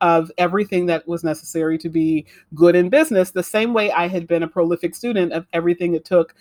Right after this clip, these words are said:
for me to become one of the youngest certified attorneys in New Jersey and for me to develop an international speaking career.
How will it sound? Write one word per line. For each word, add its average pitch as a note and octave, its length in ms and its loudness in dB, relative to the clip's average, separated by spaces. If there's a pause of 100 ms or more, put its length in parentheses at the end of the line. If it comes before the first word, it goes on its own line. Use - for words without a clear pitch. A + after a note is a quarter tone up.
(280)
for F3+ 80 -6
me F3 120 2
to F3 80 4
become E3+ 340 -2
one E3 120 2
of E3 80 0
the E3+ 80 0
youngest D#3+ 300 -2
certified D#3 400 -2
attorneys D3+ 420 -2
in C#3+ 100 -8
New D3 140 -6
Jersey A#3+ 600 2
and E3+ 180 2
for D#3+ 100 -6
me D#3+ 200 2
to D3 320 -2 (280)
develop D#3 380 2
an D#3+ 80 0
international D3 560 -4
speaking A3 360 -6
career. F3 400 0